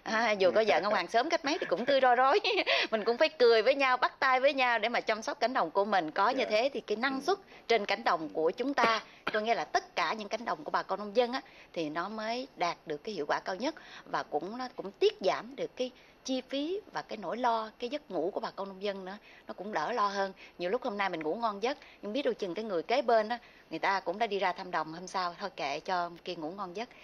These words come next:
Speaker 1: tôi thăm đồng giùm ông cũng được. <laughs>
Speaker 2: <laughs>
Speaker 1: Vâng, hy vọng là như thế. Ừm, à, trở lại vấn đề mà, à, phòng bệnh, tức là quản lý cái dịch hại mà không để cho nó xảy ra rồi mới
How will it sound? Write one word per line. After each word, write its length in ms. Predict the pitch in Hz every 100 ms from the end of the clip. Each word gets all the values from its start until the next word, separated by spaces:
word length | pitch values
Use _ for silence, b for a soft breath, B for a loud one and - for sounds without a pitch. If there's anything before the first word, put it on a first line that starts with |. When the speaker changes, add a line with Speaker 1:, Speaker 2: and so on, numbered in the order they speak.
| B
Speaker 1:
tôi 140 | - 185
thăm 180 | 202 180
đồng 200 | 165 151
giùm 120 | 165
ông 200 | 147 170
cũng 180 | - 202
được. 200 | 156 -
<laughs> 60 | -
Speaker 2:
<laughs> 760 | 285 285 247 247 480 523 370 233
Speaker 1:
Vâng, 200 | 226 202 B -
hy 160 | 262
vọng 160 | 226 196
là 80 | 214
như 160 | 220
thế. 320 | 233 226 262 - 339 B
Ừm, 320 | 208 220 226 220
à, 300 | 214 208 208
trở 180 | 196
lại 200 | 277 247 220
vấn 180 | 277 320
đề 200 | 214 190
mà, 240 | 190 180 -
à, 280 | 185 170 165 -
phòng 340 | 214 208 185
bệnh, 300 | 185 160 160 175 _ - 190 -
tức 160 | 320
là 100 | 202 -
quản 240 | - 180
lý 220 | 254 302 392
cái 140 | 349
dịch 140 | 208 -
hại 280 | 156 143
mà 520 | 160 175 170 160 151 147
không 200 | 277 269
để 160 | 175 185
cho 120 | 247
nó 80 | 269
xảy 160 | 190
ra 280 | 254 247 226 -
rồi 140 | - 160
mới 380 | 170 240 349